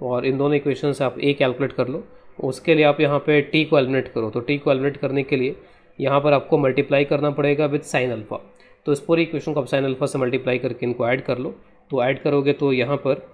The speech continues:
एमजी sin अल्फा, एमजी sin अल्फा आ जाएगा और यहाँ पर sin स्क्वायर अल्फा हो जाएगा। तो ए की जो वैल्यू यहाँ पर आएगी, that value will be m plus mg sin अल्फा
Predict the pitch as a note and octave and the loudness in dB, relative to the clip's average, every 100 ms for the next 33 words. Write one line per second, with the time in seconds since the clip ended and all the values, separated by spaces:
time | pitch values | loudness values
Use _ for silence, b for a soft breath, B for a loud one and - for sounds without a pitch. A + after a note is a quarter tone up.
0 | _ _ _ _ - C3+ C3+ D3 D3+ C#3+ | _ _ _ _ -6 -2 0 2 2 2
1 | C#3 C#3+ C3 C3+ C3 C3+ C3 B2 C#3 B2+ | 0 0 -2 -2 -2 -2 -2 -2 -2 -2
2 | B2+ D#3+ G3 C#3 C3 B2 C3+ C3 C#3+ - | -4 -6 -6 -4 -2 -4 -4 -6 -6 -6
3 | A#2+ A#2+ - D3 B2+ A2+ A#2 G#2 G#2+ G#2+ | -6 -6 -8 -6 -4 -4 -8 -8 -10 -10
4 | A2+ - - C3+ C3 - C#3 C#3 C#3 C3 | -10 -10 -4 -2 -2 -4 -4 -4 -4 -4
5 | A#2+ A#2 C3 D3 C#3 C3+ B2 A2+ D#3+ - | -2 -2 -2 -4 -4 -6 -6 -6 -12 -20
6 | b b b _ C3+ C3 B2+ B2 C3 D#3 | b b b _ -2 -2 0 0 2 0
7 | C3 B2+ B2 D3 - - _ _ _ _ | 0 0 -4 -4 -12 -20 _ _ _ _
8 | _ _ _ _ _ _ _ _ _ _ | _ _ _ _ _ _ _ _ _ _
9 | _ _ _ _ _ D3 C#3+ C#3 D#3 D#3 | _ _ _ _ _ 2 2 2 0 -2
10 | D#3 - D3 C#3 C3+ B2 C3+ D3 D3 D3 | -2 -2 -2 0 -4 -6 -4 -4 -2 -2
11 | B2 A#2 A2+ - | -2 -2 -6 -8